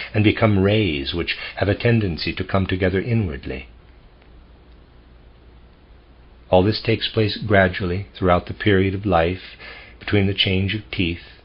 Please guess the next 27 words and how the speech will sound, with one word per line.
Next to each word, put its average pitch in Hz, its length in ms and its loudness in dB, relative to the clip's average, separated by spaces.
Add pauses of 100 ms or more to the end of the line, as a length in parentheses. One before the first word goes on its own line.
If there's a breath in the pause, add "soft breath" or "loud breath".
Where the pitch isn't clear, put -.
(120)
and 101 140 -4
puberty. 73 580 -6 (1300)
At 110 140 0
puberty, 123 400 4
the 120 100 0
process 110 540 0
is - 140 0
so 117 140 0
far 117 300 2
advanced 95 680 -2 (560 loud breath)
that - 140 -4
these 120 180 2
rays, 110 400 6
having 87 320 2
grown 101 400 4
together 98 460 4
at 95 100 -2
the 104 60 -6
center, 104 520 2 (440 loud breath)
form, 117 340 6
as 98 100 0
it 101 100 0
were, 98 140 2
a 90 80 0
distinct 117 420 -4
structure, - 640 -6 (540)
red. 73 260 -4